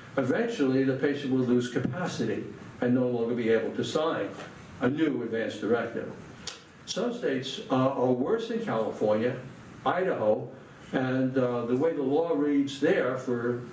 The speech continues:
resolving conflicts between, um,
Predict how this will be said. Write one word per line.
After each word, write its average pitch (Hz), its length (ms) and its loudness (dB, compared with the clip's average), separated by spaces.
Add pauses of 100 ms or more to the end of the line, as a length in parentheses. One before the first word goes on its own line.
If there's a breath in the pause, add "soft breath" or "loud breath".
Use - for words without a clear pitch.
(500)
resolving 135 520 0
conflicts 139 460 2
between, 127 680 0 (380 loud breath)
um, 107 540 0